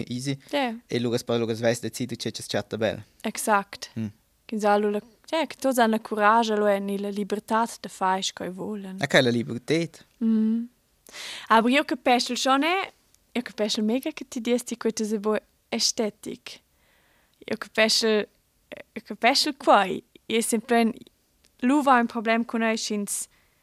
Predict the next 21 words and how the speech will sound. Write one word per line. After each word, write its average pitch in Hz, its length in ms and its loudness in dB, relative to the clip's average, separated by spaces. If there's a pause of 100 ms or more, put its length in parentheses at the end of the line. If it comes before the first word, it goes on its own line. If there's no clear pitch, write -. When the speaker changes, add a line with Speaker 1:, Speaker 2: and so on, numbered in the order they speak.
(800)
Speaker 2:
commentascha 277 1080 2 (180)
et - 340 -4
dà 196 260 2
del 202 140 -2
meini 247 480 4
sur 220 220 -2
de 196 200 -2 (260)
co - 160 -4
in 202 120 0
autra 214 320 0 (480)
persona 240 420 2
porta 220 420 2
ses 202 320 -4
cavels 214 760 0 (1600)
che - 120 -8
va 208 200 6
a 196 80 2
men 202 200 0
bottiera 202 480 -2
dins, 185 320 -8
sas? - 540 -8